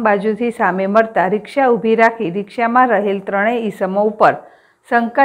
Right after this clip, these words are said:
જતા કડક પૂછપરછ કરતા રિક્ષા મૂકીને ત્રણેય ઈસમો ભાગ્યા હતા. તો ગ્રામજનો દ્વારા તેઓની પાછળ અલગ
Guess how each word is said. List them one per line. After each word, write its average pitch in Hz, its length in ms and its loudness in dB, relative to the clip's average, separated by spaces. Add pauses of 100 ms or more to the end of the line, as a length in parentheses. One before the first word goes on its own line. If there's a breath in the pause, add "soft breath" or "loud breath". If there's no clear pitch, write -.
જતા 269 300 4
કડક 220 420 0
પૂછપરછ 233 600 -6
કરતા 233 420 -2
રિક્ષા 202 300 -2
મૂકીને 247 420 -4
ત્રણેય 208 400 -4
ઈસમો 220 380 -2
ભાગ્યા 190 420 2
હતા. 214 240 2 (500 soft breath)
તો 220 60 -6
ગ્રામજનો 240 580 4
દ્વારા 247 340 4
તેઓની 214 420 -2
પાછળ 214 580 0
અલગ 240 260 4